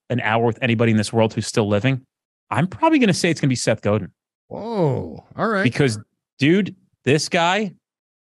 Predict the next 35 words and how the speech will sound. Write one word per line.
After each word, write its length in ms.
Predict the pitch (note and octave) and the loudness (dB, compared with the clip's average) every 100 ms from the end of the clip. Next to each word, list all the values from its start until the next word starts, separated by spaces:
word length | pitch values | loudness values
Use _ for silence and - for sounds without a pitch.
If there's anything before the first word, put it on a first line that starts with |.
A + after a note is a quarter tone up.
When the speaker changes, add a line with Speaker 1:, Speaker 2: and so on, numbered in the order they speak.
| _ _ _ _ _ _ _ _ _ G2+ _ _ _ - | _ _ _ _ _ _ _ _ _ -20 _ _ _ -14
Speaker 1:
bro, 200 | F#2 F2 | -12 -12
like, 220 | F#2 - | -14 -6
you 140 | A2+ | -4
have 320 | A#2 A#2 A2+ - | -2 -2 -2 -2
to 100 | G2 | -4
listen 540 | F2+ F#2 F#2+ - G#2+ | -6 -8 -6 -4 -4
to 120 | - | -4
some 260 | - - F#2 | -8 -6 -6
of 60 | F2+ | -10
his 120 | - | -10
shit. 360 | - - G#2+ | -4 0 0
And 120 | A#2+ A#2 | 2 2
you 80 | |
can 140 | B2 C#3+ | 4 2
go 120 | D3 | 2
on 120 | C3 | 2
YouTube 480 | A#2+ B2 - A2+ A2 _ _ _ - | 2 0 -2 -2 -4 _ _ _ -2
and 140 | A#2 | 2
just 180 | B2+ B2 | 2 2
get 180 | A2+ A#2+ | 2 2
him 120 | C3 | 2
into 240 | C3+ C#3+ D3 | 2 2 0
a 60 | |
place. 540 | - A2+ G#2+ A#2+ - - _ _ _ _ _ - | 0 -2 -2 -2 -8 -12 _ _ _ _ _ -2
And, 240 | C3 B2+ | 2 4
you 80 | C3+ | 4
know, 60 | C#3 | 4
you're 160 | C#3 | 4
just 160 | C3+ C3 | 2 2
like, 280 | A#2 A#2 - _ - | 0 0 -10 _ -4
you're 140 | B2+ B2 | 0 2
listening, 460 | C3+ B2+ C#3 C3+ | 2 2 0 2
you're 120 | A#2 | 2
listening, 220 | A#2+ A#2+ A2+ | 2 2 0
like, 160 | G#2 | -2